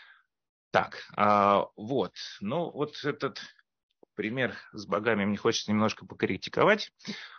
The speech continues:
А, вот с какой стороны. Значит, а, значит, каждый субъект обладает неким знанием о себе. Там, знает, что, что, что я знаю, что я чувствую, да, я знаю, что, что, о чём я думаю.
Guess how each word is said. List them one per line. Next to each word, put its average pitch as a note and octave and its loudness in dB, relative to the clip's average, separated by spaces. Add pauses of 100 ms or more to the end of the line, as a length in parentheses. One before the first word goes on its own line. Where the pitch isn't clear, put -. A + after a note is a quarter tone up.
(180)
А, G2 6
вот G#2+ 2
с - -12
какой A#2+ 0
стороны. G#2+ 0
Значит, F#2 -4 (320)
а, F#2+ 4 (2000)
значит, - -6
каждый D3+ 4
субъект D#3 -2 (260)
обладает G#2+ 2
неким A2+ -4
знанием A#2 2
о G2+ 0
себе. F#2+ -2
Там, E2+ -10
знает, A#2+ 0
что, G2 0
что, G#2 0
что - -10
я A2 0
знаю, G#2 2
что - -2
я - 0
чувствую, - -8
да, F#2+ 0
я G2+ 4
знаю, G2+ 0
что, F2+ -4 (380)
что, - -2
о G2 0
чём G2 0
я F#2+ 4
думаю. E2+ -8